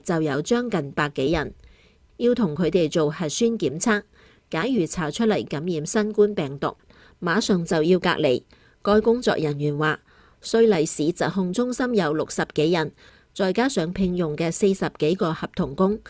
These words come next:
人手仲係吃力。據網傳圖片顯示，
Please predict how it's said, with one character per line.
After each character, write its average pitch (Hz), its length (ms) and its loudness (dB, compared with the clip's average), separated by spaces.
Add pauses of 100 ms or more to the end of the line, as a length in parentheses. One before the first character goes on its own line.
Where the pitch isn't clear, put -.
(180)
人 151 260 -4
手 156 260 -4
仲 151 240 -6
係 151 160 -4
吃 156 200 -6
力。 - 220 -2 (360)
據 226 180 4
網 180 240 0
傳 175 240 -2
圖 151 240 -2
片 170 240 -2
顯 185 240 -2
示， 165 320 0